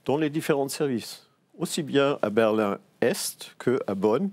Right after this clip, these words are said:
On a fait appel à des experts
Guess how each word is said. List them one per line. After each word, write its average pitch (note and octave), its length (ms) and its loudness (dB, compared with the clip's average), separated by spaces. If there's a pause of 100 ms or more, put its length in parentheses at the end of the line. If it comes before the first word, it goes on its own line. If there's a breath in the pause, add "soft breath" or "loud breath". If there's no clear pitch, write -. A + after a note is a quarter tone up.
(680 soft breath)
On G#2 160 0
a B2+ 220 2
fait - 340 0
appel B2+ 540 2 (260 soft breath)
à A#2 140 0
des A#2+ 260 2
experts A#2+ 680 0